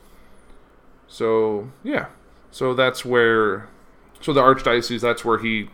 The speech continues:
does his services. So, in eighteen oh five, Notre Dame was given the honorary statue of Minor Basilica. Approximately twelve million people visit Notre Dame annually, making it the most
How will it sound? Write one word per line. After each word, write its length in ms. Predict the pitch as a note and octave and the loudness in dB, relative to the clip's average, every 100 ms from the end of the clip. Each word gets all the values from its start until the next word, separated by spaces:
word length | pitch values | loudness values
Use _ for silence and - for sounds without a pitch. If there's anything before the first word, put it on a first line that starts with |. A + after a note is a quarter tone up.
| - - - | -20 -18 -2
does 240 | A2+ G#2+ | -2 0
his 180 | G#2+ G2 | -6 -4
services. 560 | G#2+ G2 G2 - A#1 | -4 -2 -6 -10 -10
So, 400 | - - A2 G2+ - - - - - | -8 -4 -2 -2 -8 -20 -20 -20 -20
in 100 | - | -4
eighteen 160 | D3 D#3+ | -2 0
oh 60 | C#3 | 0
five, 240 | C3+ B2 | 2 0
Notre 160 | B2 B2+ | -2 -4
Dame 80 | |
was 120 | A#2+ - | -8 -6
given 200 | A#2+ A2+ | -6 -4
the 60 | |
honorary 380 | A#2+ B2 A#2+ A#2 | -4 -2 -2 -4
statue 880 | - - - - B2 A#2+ - B2+ B2 - | -8 -12 -10 -6 -6 -6 -6 -6 -6 -2
of 280 | A2+ G#2+ - - - - | -2 -2 -8 -20 -20 -4
Minor 420 | A#2+ D3 D#3 D3+ | -2 0 0 -2
Basilica. 720 | C3 C3 D3 A2+ G#2 F2+ D#3+ - | -2 -2 -2 -2 -4 -6 -6 -12
Approximately 420 | C3 B2 A#2+ A#2 | -4 -4 -2 -6
twelve 220 | - A2+ G#2+ | -2 -2 -2
million 180 | A2 | -8
people 160 | A2 A2 | -6 -8
visit 220 | G#2+ G2 | -8 -8
Notre 140 | G#2+ G#2 | -6 -6
Dame 140 | G2+ | -6
annually, 280 | - C3+ C3+ | -6 -6 -6
making 320 | A#2+ A2+ A#2 | -4 -6 -8
it 100 | A2 | -12
the 60 | G#2 | -8
most 260 | G#2 G#2 | -8 -8